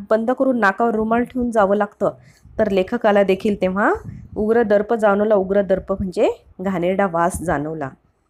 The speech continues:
काठाजवळील पाण्यावर एक काळी सायच जणू आली होती आणि पाणी इतकं प्रदूषित झालेलं होतं की नदीच्या काठाजवळ जे पाणी होतं त्याच्यावर एक प्रकारची साय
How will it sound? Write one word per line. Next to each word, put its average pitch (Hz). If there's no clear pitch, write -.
काठाजवळील 302
पाण्यावर 233
एक 254
काळी 220
सायच 202
जणू 202
आली 190
होती 202
आणि 175
पाणी 202
इतकं -
प्रदूषित 277
झालेलं 285
होतं 294
की 311
नदीच्या 240
काठाजवळ 233
जे 233
पाणी 233
होतं 262
त्याच्यावर 214
एक 208
प्रकारची 202
साय 214